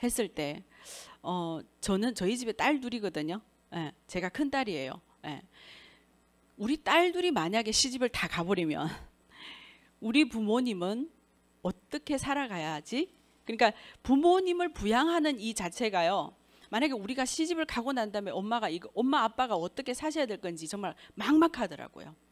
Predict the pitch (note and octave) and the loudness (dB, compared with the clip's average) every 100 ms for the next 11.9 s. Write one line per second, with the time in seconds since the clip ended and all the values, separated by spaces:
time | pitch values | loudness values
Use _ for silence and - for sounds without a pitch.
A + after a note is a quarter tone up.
0 | _ _ _ - - _ _ - E3+ D3 | _ _ _ -20 -20 _ _ -12 -10 -10
1 | - - _ - B3 C#4+ E4+ E4 E4 C#4+ | -14 -20 _ -4 -2 2 4 4 2 0
2 | C4+ C#4+ B3 G#3+ A3+ F3+ F3+ F#3 F3+ A3+ | -2 -4 -4 -4 -6 -4 -6 -4 -4 -2
3 | A#3 G3 E3+ E3+ G#3+ C4+ D#4 C#4+ A3+ F#3+ | -2 -4 -6 -2 0 0 -2 -2 -4 -6
4 | D#3+ D#3 - C#3+ D#3 D#3 G#3+ B3 G3 D3+ | -8 -8 -4 -4 -4 -6 -4 -2 -4 -2
5 | G#3+ D4+ - - - - F#3+ F#3 F#3+ E3 | -2 -2 -6 -18 -14 -10 -8 -8 -8 -8
6 | D3+ D3 - F#3+ D#3+ - - - C#4+ A#3 | -8 -6 -6 -6 -8 -10 -12 -4 -4 -4
7 | D3 C#3+ - - - D#3+ - _ - - | -6 -10 -12 -14 -16 -18 -20 _ -16 -14
8 | - F#3 C4 F4 D4+ B3 G#3+ A3+ A#3 F3 | -2 4 4 4 0 -2 -4 -4 -6 -4
9 | F3+ A3+ F#3+ F3 D#3 - E3 C#3+ E3 E3+ | -4 -4 -8 -8 -8 -10 -10 -8 -8 -8
10 | - D3 F3 _ _ _ _ - - - | -10 -12 -12 _ _ _ _ -20 -20 -20
11 | _ _ _ - B3 - F#3+ - | _ _ _ -4 -2 -2 -8 -10